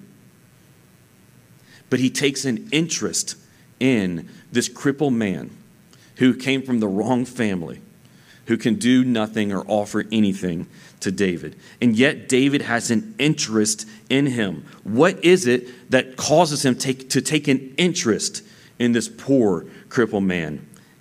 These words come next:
It is this. His interest was the natural outflow of his covenantal love. Because he had that covenantal love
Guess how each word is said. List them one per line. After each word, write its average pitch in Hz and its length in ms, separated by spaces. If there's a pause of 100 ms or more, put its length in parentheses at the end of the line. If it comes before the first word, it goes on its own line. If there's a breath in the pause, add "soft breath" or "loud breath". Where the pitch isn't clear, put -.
It 104 140
is 113 320
this. 104 360 (440 soft breath)
His 120 340
interest 143 680 (320 loud breath)
was 117 200
the 117 140
natural 139 840 (400 loud breath)
outflow 95 800 (340)
of 95 120
his 95 140
covenantal 92 580
love. 78 460 (1160 loud breath)
Because 143 400
he 160 120
had 143 260
that 139 140
covenantal 139 560
love 95 380